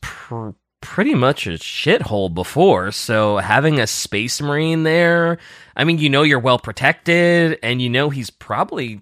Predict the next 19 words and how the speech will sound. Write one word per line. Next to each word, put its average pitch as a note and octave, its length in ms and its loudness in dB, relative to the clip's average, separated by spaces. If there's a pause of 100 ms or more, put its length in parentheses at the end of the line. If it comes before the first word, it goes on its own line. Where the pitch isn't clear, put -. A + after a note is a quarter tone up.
(140)
I D3 60 -2
mean, D3+ 320 0 (220)
from D#3+ 160 0
the D#3 80 6
way E3+ 120 4
Huron D#3+ 360 4
sounds, E3+ 320 0
at A2 140 -10
least E3 220 -6
you D3+ 80 -2
know C3+ 260 2
it's G#2 160 -8
gonna C#3 220 0
be G#2+ 160 -4
fair, B2 840 -2 (240)
if A2+ 180 0
nothing G#2+ 380 0
else. - 760 0
So A2 880 -2